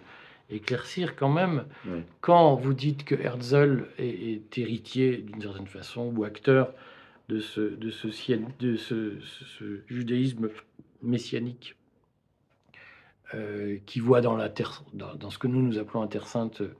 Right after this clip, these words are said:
Speaker 1: le, la réalisation de, de,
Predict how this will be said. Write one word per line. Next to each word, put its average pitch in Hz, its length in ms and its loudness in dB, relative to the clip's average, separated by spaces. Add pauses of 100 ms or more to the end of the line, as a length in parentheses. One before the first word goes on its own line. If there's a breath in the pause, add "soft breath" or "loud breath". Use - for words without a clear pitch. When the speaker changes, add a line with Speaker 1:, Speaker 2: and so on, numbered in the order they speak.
(480 soft breath)
Speaker 1:
le, 101 260 -6
la 95 140 -10
réalisation 123 840 6
de, 98 360 -2
de, 90 80 -10